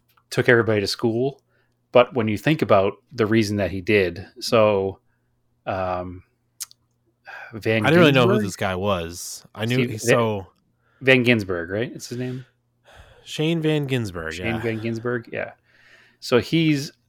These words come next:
Speaker 1: a Australian V eight supercars driver.
Speaker 2: New Zealand.
Speaker 1: Well, he's from New Zealand, but he's in the Australian V eight supercars.
Speaker 2: Yeah.
Speaker 1: Yeah. So that's what I mean. He's, he's, he's an Aus-, he's a, a Kiwi, but he's in the Australian V eight supercars series.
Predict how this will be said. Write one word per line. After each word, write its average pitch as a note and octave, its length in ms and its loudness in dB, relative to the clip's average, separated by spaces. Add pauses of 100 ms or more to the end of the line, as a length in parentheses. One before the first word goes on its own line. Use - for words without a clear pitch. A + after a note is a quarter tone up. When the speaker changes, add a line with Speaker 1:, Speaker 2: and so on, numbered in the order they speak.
(120)
Speaker 1:
a A#2+ 580 6 (460)
Australian C3 520 6
V A#2+ 140 2
eight A#2+ 140 4
supercars F2+ 580 -2
driver. F2 460 -6 (400)
Speaker 2:
New A2+ 80 -6
Zealand. F#2+ 340 -8 (1400)
Speaker 1:
Well, C#3+ 120 -2
he's A#2 100 0
from B2+ 160 8
New A2 80 0
Zealand, F2+ 320 -6
but G#2+ 80 -2
he's G2 100 -6
in G2+ 60 -4
the G2 80 -4
Australian F#2 460 -4
V F2+ 120 -8
eight F2 100 -10
supercars. F2 440 -8
Speaker 2:
Yeah. - 840 -16
Speaker 1:
Yeah. - 100 -14 (560)
So D3 180 0
that's C3 140 0
what A2+ 100 2
I - 20 -8
mean. F2 100 -6
He's, B2+ 180 -4
he's, D#3 580 2 (460)
he's B2+ 280 0
an A2+ 80 2
Aus-, G2 240 0
he's A2+ 220 -2
a, F#2+ 280 2 (280)
a - 40 -8
Kiwi, G2 420 2
but F#2+ 140 -2
he's G2 220 -4
in C3+ 180 0
the A2+ 120 2
Australian F#2+ 460 -2
V F#2 120 -8
eight F#2+ 140 -8
supercars - 420 -12
series. - 480 -18